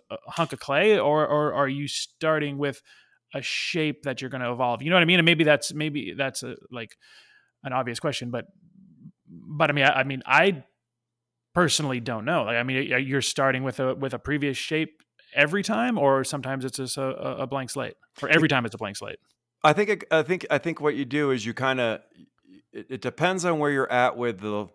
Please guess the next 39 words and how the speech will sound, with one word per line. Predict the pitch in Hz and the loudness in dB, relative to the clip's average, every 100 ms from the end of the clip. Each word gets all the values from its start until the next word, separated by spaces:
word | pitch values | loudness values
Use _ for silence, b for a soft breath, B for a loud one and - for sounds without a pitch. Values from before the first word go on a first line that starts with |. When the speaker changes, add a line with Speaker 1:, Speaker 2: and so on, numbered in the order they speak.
| - | -8
Speaker 2:
the | 110 | -8
previous | 101 147 139 127 113 | -6 -4 -2 -2 -4
project | - 113 107 107 | 2 2 2 -2
that | 110 95 | -2 -4
you | |
did, | 92 143 139 127 - | 0 2 2 0 -2
and | 120 117 | -2 0
then | 117 | 0
your, | 113 110 104 - | 0 -2 -4 -4
your | 117 104 | -4 0
whiteboard | 113 110 110 107 | 0 -2 -4 -2
that | 107 101 | -4 -6
you | 98 | -4
have | 107 104 101 | 0 0 -2
and | 101 | -4
your | 98 | -6
hit | 104 - | -6 -6
list | 104 - | -8 -6
that | 98 | -8
you're | 98 | -8
trying | - 101 | -6 -6
to | 90 | -6
bring | 95 92 | -8 -6
out, | 95 80 - | -6 -8 -10
you | 101 | -8
know? | 98 101 | -6 -6
So, | - 107 | -4 -2
like, | 104 101 - _ B B B B B B B B _ _ | -2 -4 -6 _ B B B B B B B B _ _
I | 135 143 | 2 4
would | 147 | 4
say | - 151 135 135 | 4 4 6 4
the | 117 120 113 110 | 4 4 4 2
two | - 151 | 0 0
thousand | 135 127 117 | 4 2 2
and | 117 | -4
sixteen | 110 143 147 135 120 107 | -4 -4 -4 -4 -4 0
Vapor | 127 127 104 101 _ _ _ _ - | 0 0 -2 -4 _ _ _ _ -6
was, | 117 113 92 | -4 -2 -2
like, | 113 107 101 - | -2 -2 -4 -8